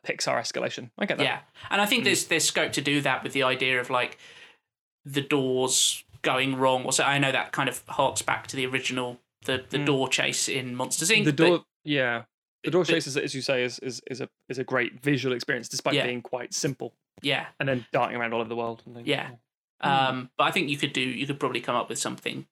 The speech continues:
Speaker 2: there.
Speaker 1: Yeah, I think so. I
Speaker 2: Did
Speaker 1: think
Speaker 2: you
Speaker 1: so.
Speaker 2: have a design in mind for Fleckman, like, in terms of, like, what,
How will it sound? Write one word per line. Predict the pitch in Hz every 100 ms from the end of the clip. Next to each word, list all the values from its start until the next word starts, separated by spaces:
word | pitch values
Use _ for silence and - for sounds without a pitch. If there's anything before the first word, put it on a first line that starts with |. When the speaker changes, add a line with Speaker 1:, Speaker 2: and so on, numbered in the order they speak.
| _ _ _ -
Speaker 2:
there. | -
Speaker 1:
Yeah, | 147
I | 123
think | 117
so. | 127 160 - _
I | -
Speaker 2:
Did | 170
Speaker 1:
think | 202
Speaker 2:
you | 208
Speaker 1:
so. |
Speaker 2:
have | 202 196 190 -
a | 170
design | - 165 139 143 139 156
in | 151
mind | 151 151 156
for | 156 139
Fleckman, | - 147 - 214 233 -
like, | 135 131
in | 143 -
terms | 143 131
of, | 143 139
like, | 131 -
what, | 135 -